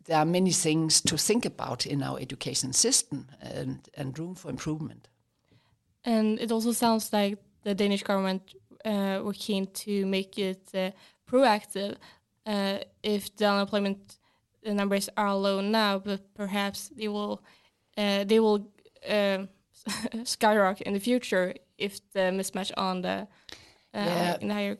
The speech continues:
Speaker 2: education.
Speaker 1: Yeah, maybe, but, but here the big problem is that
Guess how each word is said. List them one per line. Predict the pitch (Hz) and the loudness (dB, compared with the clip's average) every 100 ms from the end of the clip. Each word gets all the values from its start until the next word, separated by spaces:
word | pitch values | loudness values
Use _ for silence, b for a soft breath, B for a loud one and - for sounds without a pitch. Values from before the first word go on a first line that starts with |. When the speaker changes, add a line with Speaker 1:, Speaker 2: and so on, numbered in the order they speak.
| _ | _
Speaker 2:
education. | - 214 190 | -12 -6 2
Speaker 1:
Yeah, | 160 165 160 - b b b b - - - - | 4 4 2 -6 b b b b -20 -20 -20 -6
maybe, | 208 214 208 | 4 4 4
but, | 156 185 185 - | 0 0 -2 -6
but | 180 165 | -2 -2
here | - 233 208 | 2 4 6
the | 180 | 4
big | - - 226 226 - | -2 -6 -6 -6 -4
problem | 196 190 180 156 156 | 0 0 0 -4 -2
is | 160 160 - | -2 0 2
that | 160 151 151 | 2 -4 -8